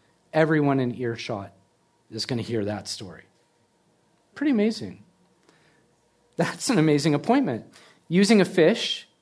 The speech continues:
to enable the proclamation of Yahweh's superiority over every false god is a total power move on Yahweh's, uh, side. Who can ignore Yahweh's messenger now?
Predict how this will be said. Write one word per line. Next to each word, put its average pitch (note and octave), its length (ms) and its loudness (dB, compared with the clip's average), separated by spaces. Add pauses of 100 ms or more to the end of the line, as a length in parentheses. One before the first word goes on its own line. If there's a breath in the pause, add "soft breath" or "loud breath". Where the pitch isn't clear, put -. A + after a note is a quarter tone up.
(220)
to E3+ 160 2
enable E3 400 4
the D#3 100 0
proclamation E3+ 880 2
of C#3+ 80 -2
Yahweh's D3 540 4
superiority D#3+ 1200 0
over C#3 260 0
every D3+ 240 0
false D#3+ 360 0
god E3 440 2 (360 loud breath)
is C#3 140 -12
a - 100 -20
total E3 500 2
power B2 540 -4
move F2 380 -16 (460 soft breath)
on B2 160 -2
Yahweh's, B2 760 0 (540 loud breath)
uh, A2 380 -2
side. F#2+ 520 -2 (460 soft breath)
Who D4 180 2
can B3 180 0
ignore D3 560 2
Yahweh's C3 480 2
messenger C#3 540 -4
now? E3+ 440 0